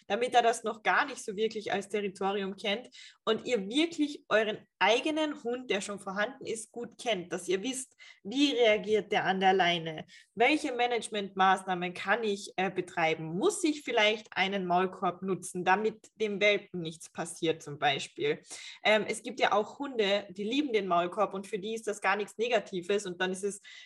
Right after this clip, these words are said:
ja was ganz, ganz Tolles, äh, für alle Beteiligten, bevor irgendwas passiert. Ähm, und wenn ihr dann die zwei Hunde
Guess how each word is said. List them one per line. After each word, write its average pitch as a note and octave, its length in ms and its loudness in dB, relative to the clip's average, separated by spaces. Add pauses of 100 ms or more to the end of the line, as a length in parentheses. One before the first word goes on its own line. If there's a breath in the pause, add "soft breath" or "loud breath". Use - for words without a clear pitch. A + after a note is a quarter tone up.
(100)
ja B3 280 8
was G#3+ 180 0
ganz, A3+ 260 0
ganz G#3+ 240 -2
Tolles, A#3+ 520 2
äh, G#3+ 120 2
für - 160 -4
alle G#3+ 180 4
Beteiligten, G#3 760 -4
bevor F#3+ 280 -4
irgendwas F3 420 -4
passiert. A#3+ 540 -4 (440 loud breath)
Ähm, A3 680 2
und A3 380 -2
wenn G#3+ 280 0
ihr D4 140 0
dann A3+ 440 4
die G3+ 200 -8
zwei G#3 260 0
Hunde A3+ 640 2